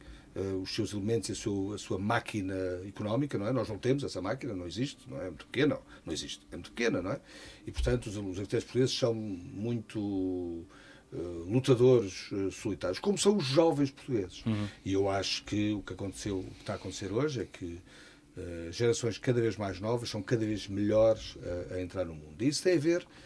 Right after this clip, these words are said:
Speaker 1: por um lado, com essa dificuldade, por outro lado, com essa sensação de necessidade de se superarem para serem iguais no mundo, eh,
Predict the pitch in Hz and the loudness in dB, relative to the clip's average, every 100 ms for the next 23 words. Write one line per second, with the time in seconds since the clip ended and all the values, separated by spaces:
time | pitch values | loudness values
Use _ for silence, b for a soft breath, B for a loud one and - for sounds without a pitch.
0 | B B B 131 143 127 - 113 113 107 | B B B 6 8 8 4 0 0 -4
1 | 131 117 135 - - 135 131 131 135 160 | -2 2 2 2 2 4 6 8 8 6
2 | 151 - B B B - 139 160 160 135 | -2 -12 B B B 4 6 8 6 4
3 | - 165 156 - 165 143 139 135 - 143 | 4 4 4 4 4 4 4 2 2 0
4 | 156 135 135 113 - - 110 107 110 147 | 2 6 6 4 -2 -4 -2 0 2 2
5 | 151 131 120 113 131 120 117 110 131 131 | 0 2 4 4 6 6 4 6 8 8
6 | 107 117 113 139 160 - - B B B | 6 2 2 2 0 -12 -20 B B B
7 | B - 107 110 117 113 117 123 127 131 | B -6 0 2 4 4 4 2 0 -2
8 | 131 131 | -4 -6